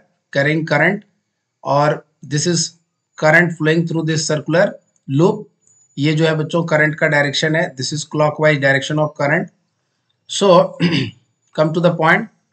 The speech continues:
the magnetic field lines are circular near the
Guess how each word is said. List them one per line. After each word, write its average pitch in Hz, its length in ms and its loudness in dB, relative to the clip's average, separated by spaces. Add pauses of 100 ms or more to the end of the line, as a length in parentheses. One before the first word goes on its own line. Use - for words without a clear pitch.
(920)
the 147 200 4 (100)
magnetic 170 540 0
field 190 280 2
lines 170 400 2 (100)
are 160 220 4 (480)
circular 165 540 2 (520)
near 165 360 4
the 175 220 4